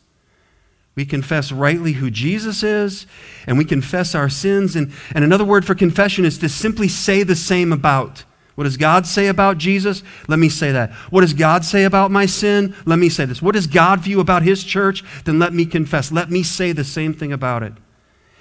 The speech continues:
H B Charles, he says it this way. He says, You cannot seek God's face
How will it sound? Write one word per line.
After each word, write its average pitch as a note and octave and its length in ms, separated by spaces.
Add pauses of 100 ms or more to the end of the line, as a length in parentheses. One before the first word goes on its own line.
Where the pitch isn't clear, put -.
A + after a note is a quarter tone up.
(200)
H C#3 300
B C#3+ 100
Charles, C#3 440
he C3 80
says C3 320
it A#2+ 80
this C3+ 240
way. C3 100
He C3+ 100
says, B2+ 280
You C3+ 100
cannot C#3 540 (200)
seek C3 600
God's C3+ 360
face F#2+ 600